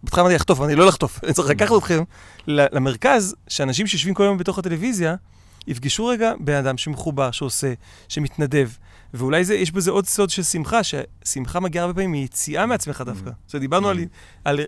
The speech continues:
Speaker 1: לחפש את השמחה בתוכנו, אבל ההתנדבות, העשייה. אני, אני, אה, דיברנו קודם על הספר החדש, יסוד הדיבור הטוב,
Speaker 2: Mm-hmm.
Speaker 1: הספר העשירי,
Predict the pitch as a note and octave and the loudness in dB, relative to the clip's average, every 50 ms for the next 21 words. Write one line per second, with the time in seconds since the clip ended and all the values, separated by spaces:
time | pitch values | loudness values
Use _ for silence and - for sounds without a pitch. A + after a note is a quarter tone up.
0 | - - C#3+ C3 - C3+ - F#3 - G#3 F3 D#3 D3+ E3+ D#3 E3+ F3 E3 - D#3+ | -6 -6 -4 -4 -2 -2 0 0 0 0 0 0 -2 0 0 0 0 0 -2 -2
1 | - G3 G#3 F#3 D3+ A2+ B2 B2+ B2+ A#2+ - - C#3 B2 A#2+ A#2+ C#3 F#3+ F3+ C#3+ | 0 2 2 2 0 0 -2 -2 -4 -6 -6 -8 -8 -8 -8 -4 -2 -2 -2 0
2 | C3+ B2 A#2 - - C#3+ D#3+ E3+ D3+ - - - - - - - - - - C3 | -2 -4 -4 -4 -4 -4 -4 -4 -4 -6 -12 -20 -20 -20 -20 -20 -20 -10 -6 -4
3 | C#3+ E3 F#3 F#3+ F#3+ - C#3+ C#3 C#3 C#3 C#3 C3+ C3+ C3+ C3+ - - - B2+ B2+ | -2 0 0 0 0 -2 -2 -2 -2 -2 -2 -2 -4 -4 -6 -8 -10 -10 -10 -8
4 | B2 B2 B2 A#2 B2 C3+ D3+ D#3+ D3 E3 D#3+ D#3+ C#3+ B2+ - E3+ D3+ D3 E3 D3+ | -8 -8 -8 -8 -6 -6 -6 -4 -4 -4 -2 -2 -2 -2 -2 -4 -4 -4 -4 -6
5 | - D3 C#3 D#3+ D3 D3+ C#3 - - D#3 D3 C#3 C3 B2+ C#3 D3+ D3 C#3 - F#3+ | -4 -4 -4 -4 -4 -4 -6 -6 -6 -6 -6 -6 -6 -6 -4 -4 -4 -2 -4 -4
6 | F3+ E3+ - A2+ G2+ G#2+ A#2+ - - - - - - - - - - - D3 - | -6 -6 -8 -10 -10 -10 -12 -14 -18 -20 -20 -20 -20 -18 -12 -8 -6 -6 -4 -4
7 | D#3+ C3+ - - D3 C#3+ E3 E3+ | -4 -4 -4 -4 -4 -4 -4 -4